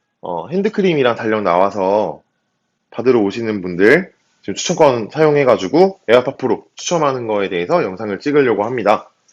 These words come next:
어, 저희가 원래 당초에 십이월 삼십 날에, 어, 해당 영상 촬영을 진행하려고 했었는데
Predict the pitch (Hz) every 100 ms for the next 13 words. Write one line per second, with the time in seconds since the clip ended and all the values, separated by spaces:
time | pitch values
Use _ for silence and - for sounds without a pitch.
0 | _ - _ - 101 98 135 139 117 120
1 | 117 131 117 135 131 - 214 208 190 214
2 | 220 190 117 104 110 104 82 _ _ _
3 | _ _ _ _ _ _ _ _ _ -
4 | 80 127 175 170 156 147 143 131 101 101
5 | 131 139 135 123 - 110 110 110 131 190
6 | 156 90 135 120 -